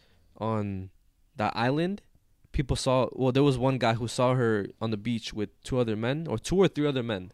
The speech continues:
And he, he described her as, uh, who had two tattoos, which were the same tattoos that that girl had.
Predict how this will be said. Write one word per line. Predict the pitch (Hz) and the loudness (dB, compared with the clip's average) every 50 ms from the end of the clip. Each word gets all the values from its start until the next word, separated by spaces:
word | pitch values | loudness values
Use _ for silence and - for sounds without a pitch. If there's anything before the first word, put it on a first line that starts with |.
| _ _ _ _ - - _ - - - - - - - - - - - - - - - - | _ _ _ _ -20 -20 _ -20 -20 -20 -12 -12 -12 -12 -12 -14 -14 -14 -14 -16 -14 -12 -6
And | - 110 110 110 104 98 95 | -2 0 0 2 0 0 -2
he, | - - 139 123 120 - - _ | -2 -2 -2 -2 -2 -8 -12 _
he | 127 - 135 | -4 -2 0
described | 123 - - 143 131 131 127 120 | 0 2 4 6 6 6 6 6
her | 139 131 117 | 6 8 8
as, | 113 110 107 104 104 | 8 8 6 6 6
uh, | 104 98 95 95 87 - - | 6 6 6 4 2 0 0
who | - 120 | 0 2
had | 127 135 123 113 | 4 4 4 4
two | - - 135 | 4 2 4
tattoos, | - 127 113 - - 135 143 151 170 160 - - - - _ _ _ _ _ - _ _ _ _ _ _ _ _ _ _ _ _ _ _ _ | 6 6 4 6 6 6 6 6 4 2 0 -6 -8 -12 _ _ _ _ _ -20 _ _ _ _ _ _ _ _ _ _ _ _ _ _ _
which | - 113 117 110 - - | 4 4 4 4 4 6
were | 113 113 110 | 6 8 8
the | 107 | 6
same | 104 - 139 131 | 6 6 6 6
tattoos | 131 127 - - 135 123 113 | 6 4 6 6 6 6 8
that | 110 104 104 - | 6 6 6 6
that | - 107 | 4 4
girl | 107 107 113 107 | 6 6 6 6
had. | 107 101 92 92 - 110 - | 6 6 4 2 0 -4 -10